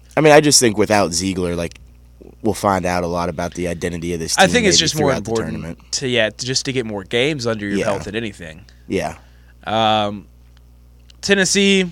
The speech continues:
Speaker 2: the second favorite to win the tournament. Alabama, a thirty-four point eight percent chance of victory, according to KenPom's projections, but Tennessee, twenty-eight point seven. So they're the second favorite still to win.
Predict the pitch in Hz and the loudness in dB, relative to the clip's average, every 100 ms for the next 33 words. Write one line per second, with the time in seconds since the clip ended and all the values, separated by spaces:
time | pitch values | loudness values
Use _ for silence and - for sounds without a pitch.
0 | 160 - 139 147 139 175 160 165 151 156 | -8 -20 -4 -2 2 4 4 2 0 2
1 | 151 147 127 139 135 127 139 120 120 127 | 2 0 -4 -2 -2 -2 -2 -2 -2 -8
2 | - - - - - - 127 127 123 123 | -14 -20 -20 -20 -20 -2 0 2 4 4
3 | 120 120 110 113 110 123 120 107 123 113 | 2 2 2 0 0 -2 -2 -4 -6 -4
4 | 123 117 120 110 - 117 - 113 113 104 | -4 -4 -4 -6 -6 -6 -4 -4 -4 -6
5 | 104 110 117 117 104 110 107 107 - 104 | -6 -6 -4 -6 -4 -6 -6 -6 -8 -8
6 | 101 - 117 113 117 113 110 117 110 117 | -8 -8 -8 -2 -2 -2 -6 -8 0 0
7 | 113 117 117 107 101 104 95 - - - | 0 -8 -10 -12 -6 -6 -6 -12 -20 -20
8 | - - - - - 202 196 180 190 - | -20 -20 -20 -20 0 4 6 6 2 0
9 | 165 151 143 123 127 113 - 117 107 104 | 2 4 4 2 -4 -2 2 2 2 -6
10 | - - - - - - - 110 113 110 | -16 -20 -20 -20 -20 -12 -4 0 2 2
11 | 110 - 117 113 113 113 110 104 - 113 | 0 0 0 -2 -4 -2 -2 -4 -2 -2
12 | 107 98 107 110 | -2 -2 -4 -4